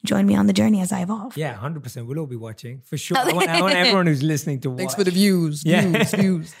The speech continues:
Speaker 1: Yeah.
Speaker 2: No, I think everyone should watch it just because I think it's, it's what's interesting for all of us, and especially those of you who have already been a part of your audience for years and those who are new to your audience, it's like,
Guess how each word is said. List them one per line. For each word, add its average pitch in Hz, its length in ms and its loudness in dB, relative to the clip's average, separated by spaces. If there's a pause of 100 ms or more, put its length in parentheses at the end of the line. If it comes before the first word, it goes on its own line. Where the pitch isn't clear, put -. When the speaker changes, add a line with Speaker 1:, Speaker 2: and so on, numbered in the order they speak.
(100)
Speaker 1:
Yeah. 208 160 0
Speaker 2:
No, 285 160 2
I 269 120 2
think 466 160 0
everyone 294 160 0
should 262 180 -2
watch 233 220 0
it 196 60 -4
just 180 220 -2
because 202 200 0
I 175 100 4
think 185 220 2
it's, 156 240 0 (100)
it's 165 240 0 (420)
what's 202 320 0
interesting 202 340 0
for 165 160 0
all 147 140 4
of 120 100 2
us, 120 640 0
and 135 120 0
especially 147 380 -2
those 127 220 2
of 120 80 2
you 120 240 4
who 110 100 -2
have 120 140 -2
already 143 320 2
been 123 100 2
a 120 60 2
part 120 160 -2
of 117 100 -4
your 113 120 -6
audience 117 280 -6
for - 80 -8
years 180 380 2
and 127 120 -2
those 127 160 0
who 127 100 -2
are 123 40 0
new 156 320 4 (340)
to 160 100 4
your 156 140 4
audience, 143 380 2 (300)
it's - 160 -2
like, 151 280 2